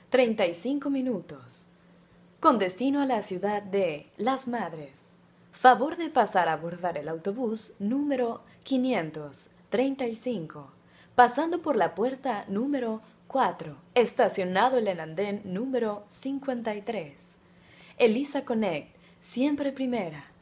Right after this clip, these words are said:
Agradece su preferencia y les desea un feliz y confortable viaje.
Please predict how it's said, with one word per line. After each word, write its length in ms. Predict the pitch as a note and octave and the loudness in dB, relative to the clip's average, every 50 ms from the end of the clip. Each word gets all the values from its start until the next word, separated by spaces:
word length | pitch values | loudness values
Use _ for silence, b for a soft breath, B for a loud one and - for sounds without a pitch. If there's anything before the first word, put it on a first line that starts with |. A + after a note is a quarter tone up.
| b b b _ | b b b _
Agradece 540 | - A#3+ G#3 F#3+ F#3+ F3+ E3+ E3 D#3+ - E3+ | 4 4 4 4 2 0 0 0 -2 -4 -6
su 120 | - - F#3 | -10 -8 -6
preferencia 580 | G#3+ G#3 G3 - C4+ C#4 C4 A3+ A3+ A3 D4 | -4 -4 -2 2 2 2 4 2 0 -2 -2
y 60 | C#4 | 0
les 160 | B3+ A3 G3 F#3 | 0 0 0 0
desea 300 | F#3 F3+ - - G3+ F#3 | -4 -4 -2 0 0 0
un 100 | E3+ E3 | -2 0
feliz 480 | - - D#3+ D3 D#3+ G3+ C4+ C#4+ - - | 2 2 2 2 0 -2 -6 -6 -6 -8
y 60 | C#4+ | -2
confortable 840 | - - B3 G3+ F#3+ - E3 D#3 D3 - - F#3+ A#3 B3 B3 B3+ B3+ | 0 0 0 0 -2 -6 -10 -10 -10 -8 -6 -6 -4 -4 -2 -2 0
viaje. 560 | B3 B3 A#3 F3+ E3 D#3+ - - - E3 D3 | 0 0 -2 -2 -6 -12 -16 -18 -20 -20 -20